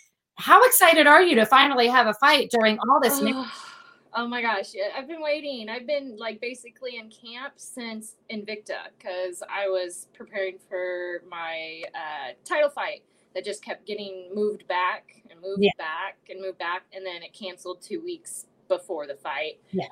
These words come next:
Speaker 2: So that was kinda devastating, but, um, we, I've just been training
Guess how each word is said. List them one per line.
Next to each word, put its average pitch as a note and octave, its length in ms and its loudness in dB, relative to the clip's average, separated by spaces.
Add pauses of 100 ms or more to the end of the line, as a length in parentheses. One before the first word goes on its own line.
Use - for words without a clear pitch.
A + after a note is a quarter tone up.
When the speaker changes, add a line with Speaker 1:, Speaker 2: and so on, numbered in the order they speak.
(160)
Speaker 2:
So D#3+ 320 -2
that G#3 140 -2
was A3 160 -2
kinda G3 240 -6
devastating, E3 840 -12
but, E3+ 680 -4
um, E3 580 -10 (100)
we, F3+ 180 -16 (220)
I've F3 140 -12
just G#3 160 -20
been F#3 140 -14
training F#3+ 680 -10